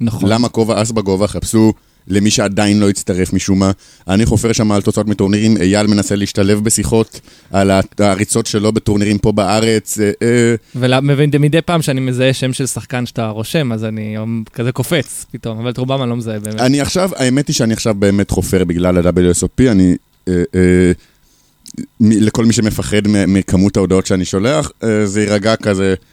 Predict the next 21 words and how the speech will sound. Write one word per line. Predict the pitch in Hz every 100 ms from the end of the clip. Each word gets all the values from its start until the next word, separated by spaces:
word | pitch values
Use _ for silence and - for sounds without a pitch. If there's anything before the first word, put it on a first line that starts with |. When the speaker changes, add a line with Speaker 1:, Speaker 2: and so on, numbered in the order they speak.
| _ -
Speaker 2:
לקראת | 104 104 98
המשך | 92 95
הקיץ. | - 80 73 - - _ _ _ _ _ _ -
Speaker 1:
בדיוק. | 139 131 143 180 247 - - 135 127 127 127
אמ, | 131 127 123 120 _ _
בוא | 135 147
תסביר | 196 170 185 170
למה | 139 147 170
אנחנו | 175 165
לא | 175 170
פותחים | 175 - 180
את | 170
הטלגרם | 170 170 165 160 170
לתגובות | 165 156 156 170
חיצוניות. | 170 165 165 160 165 180
Speaker 2:
כי | - 123
אם | 123 135
אתם | 120
חושבים | 107 95 107
שאני | 110 101 85 95
חופר | 147 175 196 208